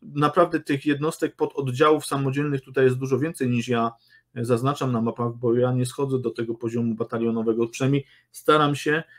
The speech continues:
dlatego że czasem naprawdę jest ciężko uzyskać informacje, o jakich batalionach mówimy, dlatego wolę zaznaczać, e, na poziomie tych brygad. Natomiast jeżeli mam jakieś informacje, to w swoich raportach zamieszczam konkretnie, o jakim batalionie mówimy, ewentualnie jeżeli mam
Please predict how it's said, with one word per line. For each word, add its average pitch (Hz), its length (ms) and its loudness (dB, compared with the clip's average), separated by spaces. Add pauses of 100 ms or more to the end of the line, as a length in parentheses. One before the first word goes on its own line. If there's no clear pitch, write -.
(260)
dlatego 156 400 2
że 147 140 -2
czasem 156 340 -2
naprawdę 147 380 0
jest 127 120 2
ciężko 139 320 -2
uzyskać 123 540 0
informacje, 123 680 -4
o 113 100 2
jakich 127 260 2
batalionach 110 540 -2
mówimy, 110 460 -4 (320)
dlatego 131 360 0
wolę 131 280 2
zaznaczać, 123 580 -2
e, 123 400 0
na 127 120 -4
poziomie 123 360 0
tych 120 180 -8
brygad. 120 400 0 (440)
Natomiast 139 500 0
jeżeli 131 320 6
mam 135 240 2
jakieś 123 260 -4
informacje, 113 540 -4
to 113 160 -4
w - 80 -16
swoich 123 280 -2
raportach 120 420 -4
zamieszczam 120 440 -6
konkretnie, 120 580 -6 (420)
o 117 60 0
jakim 123 240 0
batalionie 117 500 0
mówimy, 113 420 0
ewentualnie 113 540 -2
jeżeli 120 240 2
mam 127 160 2